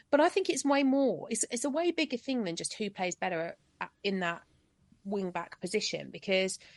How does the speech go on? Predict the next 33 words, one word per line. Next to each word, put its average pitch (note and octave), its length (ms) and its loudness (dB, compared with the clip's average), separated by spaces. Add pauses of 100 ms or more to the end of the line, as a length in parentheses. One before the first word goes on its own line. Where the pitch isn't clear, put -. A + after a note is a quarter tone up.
(120)
you C#4+ 80 -2
know, F3+ 80 0
if G3 200 -4
you're E4 100 2
making D4 280 2
a G#3 40 0
straight G3 280 2
choice F3+ 260 -4
between E3+ 340 -10
Perisic E3 640 -2
and E3 100 -12
Sessegnon E3 540 -8
as D#3 120 -12
to C#3+ 120 -12
who's E3+ 180 -4
the D#3 100 -12
better - 300 -10
player E3+ 320 0
in D#3 100 -8
that D3+ 180 -12
pitch, - 300 -16
well, F3+ 200 -6
at G3 120 -10
the G3+ 80 -4
moment, G3+ 320 0
it's E3+ 120 -6
still F3 200 -6
Perisic - 580 -6
that - 120 -12
is E3+ 80 -12
the E3 80 -10
better - 340 -10
player. - 460 -4